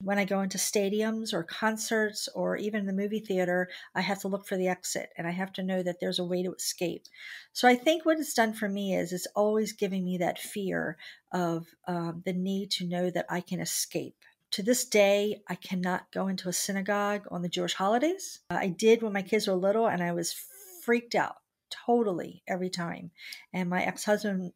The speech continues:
their, their father would know that, and, uh, he would just try to keep me calm. Now I've, uh,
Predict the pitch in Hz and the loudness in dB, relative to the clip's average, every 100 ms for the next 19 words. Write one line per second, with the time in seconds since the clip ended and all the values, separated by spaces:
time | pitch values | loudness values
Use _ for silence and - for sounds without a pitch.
0 | - 185 - 185 180 196 190 185 175 180 | -4 -4 -2 -4 2 4 4 4 2 0
1 | 180 190 190 175 170 180 175 175 175 175 | 2 2 2 2 2 -2 -4 -4 -2 0
2 | 170 175 - - - - 185 180 - 190 | 0 -2 -10 -16 -14 -4 -2 0 0 0
3 | 170 - 208 180 - - 185 170 165 - | -2 -4 -6 -6 -8 -4 -2 -2 -4 -8
4 | _ 196 202 208 202 190 - | _ 2 4 6 6 2 0